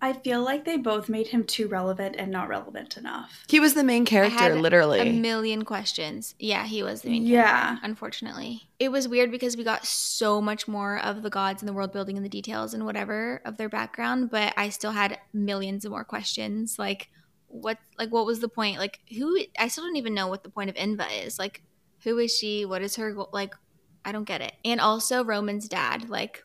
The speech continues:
Speaker 3: what was he doing? Did he switch sides back? Is he I was so confused. Was he part of the graveyard? What is the graveyard? <laughs>
Speaker 1: You know who he was giving low-key?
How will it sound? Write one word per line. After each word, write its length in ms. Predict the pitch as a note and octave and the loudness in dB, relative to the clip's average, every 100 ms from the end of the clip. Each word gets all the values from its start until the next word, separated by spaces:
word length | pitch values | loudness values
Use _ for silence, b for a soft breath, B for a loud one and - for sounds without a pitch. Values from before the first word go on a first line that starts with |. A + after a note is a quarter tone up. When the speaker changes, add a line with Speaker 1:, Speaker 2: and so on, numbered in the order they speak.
| _ | _
Speaker 3:
what 140 | - B2+ | -8 -4
was 140 | A#3 | -2
he 120 | C#4 | -2
doing? 480 | A3+ F#3+ F#3+ F#3+ G3 | -2 -2 -2 -2 -4
Did 120 | G3 | -6
he 80 | G3+ | -6
switch 320 | F#3+ - A#3 | -6 -2 -2
sides 460 | - C#4 C4+ C4 - | -2 -2 -2 -2 -4
back? 560 | B3+ B3+ B3+ B3+ B3+ - | -2 0 0 -2 -8 -12
Is 140 | A3 - | -12 -8
he 180 | G3 G3 _ _ | -10 -10 _ _
I 160 | F#3 G#3+ | 0 0
was 160 | A3 G#3+ | 0 -2
so 420 | - G#3+ G3+ G3 | -2 0 0 -2
confused. 560 | G3 F#3+ F3 G#2 A3+ - | -6 -10 -10 -8 -6 -6
Was 80 | G#3+ | -8
he 80 | |
part 180 | G#3+ G3+ | -4 -4
of 60 | F#3+ | -4
the 60 | |
graveyard? 840 | G3+ A3+ A3+ A3+ A3 G#3+ G#3+ G#3+ G#3+ b b - | -2 -2 0 -2 -2 -2 -2 -6 -10 b b -8
What 240 | F#3 F#3+ | 0 2
is 160 | G#3 G#3 | 2 0
the 80 | |
graveyard? 640 | A3+ A3+ A3+ A3+ A3 G#3+ A#3 D#4+ | 0 2 2 2 0 2 4 4
<laughs> 100 | - | 4
Speaker 1:
You 80 | C4 | 4
know 100 | C#4+ | 4
who 80 | |
he 200 | F4 F#4+ | 4 4
was 180 | F#4 E4 | 2 2
giving 360 | - G#3 G#3 A3+ | 2 2 2 2
low-key? 580 | A#3 A#3+ C4 C4 C#4 | 2 0 -2 -2 -2